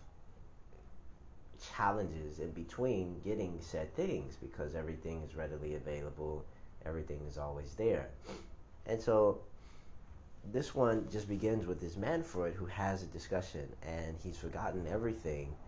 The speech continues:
but he's just going through all the motions and not even feeling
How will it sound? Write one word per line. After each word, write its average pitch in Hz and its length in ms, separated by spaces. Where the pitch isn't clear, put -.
but 90 120
he's 117 260
just 104 180
going 98 320
through 92 280
all 82 180
the 76 100
motions 82 580
and 76 320
not 101 280
even 127 200
feeling 95 600